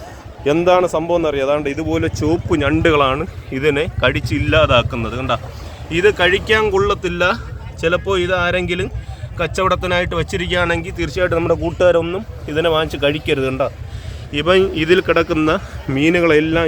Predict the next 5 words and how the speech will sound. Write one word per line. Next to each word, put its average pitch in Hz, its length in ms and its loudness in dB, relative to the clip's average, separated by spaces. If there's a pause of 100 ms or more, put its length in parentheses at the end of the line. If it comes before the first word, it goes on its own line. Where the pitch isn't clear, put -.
ഇല്ലാതാക്കുന്ന 160 640 0 (100)
ഞണ്ടാണ്, 131 380 2 (720)
കടിച്ച് 151 420 2 (480)
ഇതിനെ 156 240 6
ഇല്ലാതാക്കുന്ന 160 560 0